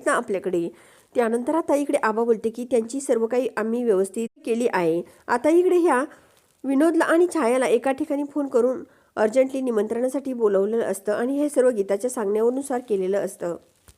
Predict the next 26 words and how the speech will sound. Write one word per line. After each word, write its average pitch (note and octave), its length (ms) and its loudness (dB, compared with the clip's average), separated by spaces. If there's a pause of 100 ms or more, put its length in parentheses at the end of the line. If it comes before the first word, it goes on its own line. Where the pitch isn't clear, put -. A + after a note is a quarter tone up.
(420)
आता C#4 220 -6
गीता D4 320 -4
ह्या F4 200 -2
सुयोगची C4+ 520 -2
मदत B3 240 2
घेत C4 280 -4
असते. F#3 440 -4 (300)
गीता C4+ 240 -2
म-, C#4 240 0
या C#4 180 -2
सुयोगला C#4 420 0
हाताशी D4 320 -8
धरून C#4 240 0
हा D4 100 -6
सर्व C4 220 -2
प्लॅनिंग A3 340 -4
करत C4 240 -8
असते. F3 340 -6 (320)
इकडे B3+ 240 -4
आता E4 200 -4
ही D#4+ 160 -4
गीता C4+ 320 -6
या D4 180 -2
सुयोगला C#4 380 -2
सांगते B3+ 340 -8
की, A#3+ 260 -12